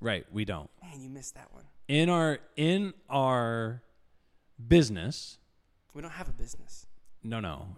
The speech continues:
Speaker 1: In our actual business,
Speaker 2: Oh.
Speaker 1: where we're in our work.
Speaker 2: Oh, okay.
Speaker 1: So there's levels to that, and you have to do certain things to achieve certain levels.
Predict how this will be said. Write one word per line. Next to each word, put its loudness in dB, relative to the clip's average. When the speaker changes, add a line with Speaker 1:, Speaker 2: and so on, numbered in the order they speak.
Speaker 1:
In 4
our 0
actual -2
business, -8
Speaker 2:
Oh. -2
Speaker 1:
where 0
we're -4
in 0
our 0
work. -4
Speaker 2:
Oh, -6
okay. -12
Speaker 1:
So 2
there's 0
levels 2
to -4
that, -4
and 2
you 4
have -2
to -2
do 4
certain -2
things -4
to -2
achieve -4
certain -6
levels. -6